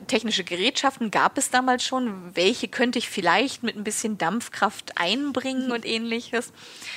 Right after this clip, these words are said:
Speaker 1: Und dann geht das einigermaßen.
Speaker 2: Mhm.
Speaker 1: Aber ich sag mal, also die Phoenix-Trilogie, das war schon ganz viel Arbeit.
Speaker 2: Ja, man denkt immer so, ähm, wenn man ein Fantasy-Buch liest, ja,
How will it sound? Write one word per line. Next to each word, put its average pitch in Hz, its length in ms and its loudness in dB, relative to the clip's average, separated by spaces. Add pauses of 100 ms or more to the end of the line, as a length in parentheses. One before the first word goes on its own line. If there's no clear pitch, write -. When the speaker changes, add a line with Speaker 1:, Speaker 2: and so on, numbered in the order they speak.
(320)
Speaker 1:
Und 190 280 0 (460)
dann 190 200 0
geht 190 220 -2
das 190 140 0
einigermaßen. 139 760 -6
Speaker 2:
Mhm. 262 60 0
Speaker 1:
Aber 180 580 2 (420)
ich 214 120 -4
sag 214 80 0
mal, 214 100 6
also 208 160 -2
die 208 100 -4
Phoenix-Trilogie, 226 680 -2
das - 280 -4
war - 280 0
schon 254 420 0
ganz 233 480 -2
viel - 340 -6
Arbeit. 233 300 0 (180)
Speaker 2:
Ja, - 80 -2
man 262 180 6
denkt 330 240 4
immer 285 160 4
so, 233 160 6
ähm, 220 460 4
wenn 226 140 4
man 226 180 0
ein 220 40 -6
Fantasy-Buch 240 680 2
liest, 233 360 0
ja, 226 240 6